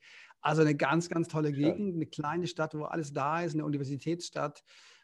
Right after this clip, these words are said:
Speaker 1: Und, ähm, ich bin da ganz behütet und toll aufgewachsen gegenüber vom, ähm, einen, äh, Bauernhof, den es damals noch gab, gibt's heute gar
Speaker 2: Mhm.
Speaker 1: nicht mehr. Also ein typischer
Speaker 2: Okay.
Speaker 1: Bodenseebauer,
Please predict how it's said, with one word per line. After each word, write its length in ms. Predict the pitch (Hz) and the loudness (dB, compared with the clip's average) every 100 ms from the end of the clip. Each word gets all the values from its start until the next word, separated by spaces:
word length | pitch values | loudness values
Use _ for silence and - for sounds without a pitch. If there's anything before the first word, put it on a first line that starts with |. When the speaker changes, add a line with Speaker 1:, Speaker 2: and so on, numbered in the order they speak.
| _ | _
Speaker 1:
Und, 380 | 143 147 139 165 | -2 0 0 0
ähm, 400 | 147 143 147 156 | -2 0 -2 -4
ich 140 | - - | -10 -4
bin 80 | 165 | 0
da 100 | 156 | 2
ganz 320 | 156 156 - | 2 0 -8
behütet 600 | - 139 147 214 175 175 | -4 0 2 2 2 0
und 160 | 147 - | -6 -2
toll 240 | 175 170 | 0 2
aufgewachsen 640 | 147 165 143 131 135 - 139 | 0 -2 -4 -4 -6 -2 0
gegenüber 260 | 131 135 | 2 0
vom, 380 | 120 131 127 131 | 0 -2 0 -2
ähm, 420 | 131 127 127 127 | -4 -4 -6 -8
einen, 400 | 131 127 123 123 - - - _ _ _ - | -8 -8 -8 -10 -14 -20 -20 _ _ _ -10
äh, 360 | 123 123 123 | -6 -4 -6
Bauernhof, 1080 | 123 120 226 359 214 135 131 135 120 135 120 | -6 -4 0 2 2 2 2 4 8 8 6
den 140 | - 139 | 4 2
es 80 | - | 6
damals 340 | 143 160 160 | 6 6 6
noch 160 | 165 - | 4 4
gab, 240 | 160 165 | 4 4
gibt's 180 | - - | 2 0
heute 120 | 156 | 0
gar 140 | 131 127 | 2 0
Speaker 2:
Mhm. 40 | |
Speaker 1:
nicht 120 | 135 143 | 0 0
mehr. 180 | 156 | 2
Also 140 | 160 135 | 2 0
ein 80 | 127 | 0
typischer 360 | 196 - 131 | 0 2 2
Speaker 2:
Okay. 100 | 131 | 2
Speaker 1:
Bodenseebauer, 960 | 147 185 170 175 170 156 165 160 170 | 4 4 4 2 0 2 6 6 4